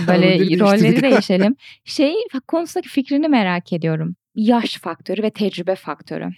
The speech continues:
Speaker 2: Benim bu konuda ufak tefek bir fikrim var da seninkini de merak ediyorum. Gerçekten sence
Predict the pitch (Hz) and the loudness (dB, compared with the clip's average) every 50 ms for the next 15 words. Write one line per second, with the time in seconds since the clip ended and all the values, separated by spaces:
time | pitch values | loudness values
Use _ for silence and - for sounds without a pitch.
0 | _ _ _ 233 233 254 285 349 440 415 349 254 - 285 277 277 294 269 277 - | _ _ _ 0 2 2 2 2 0 -2 -2 0 2 2 2 4 2 2 0 0
1 | - 277 262 - - 277 254 - 247 233 - 240 - 254 233 - 269 247 269 269 | -2 -2 -2 -2 -4 -4 -2 -2 -4 -4 -6 -6 -6 -8 -6 -2 0 2 2 4
2 | 269 247 208 202 - - 226 226 226 247 220 220 202 185 180 175 175 175 - 185 | 4 2 2 0 0 2 2 2 2 4 2 2 2 2 2 2 0 0 -2 -2
3 | 165 175 170 170 180 175 202 214 254 - - 233 - - - 170 165 170 - - | -2 0 0 0 0 0 0 -2 -2 -2 -4 -6 -6 -4 -4 -4 -4 -4 -4 -2
4 | 190 190 202 196 175 175 165 170 - | 0 0 0 0 0 -2 -4 -4 -6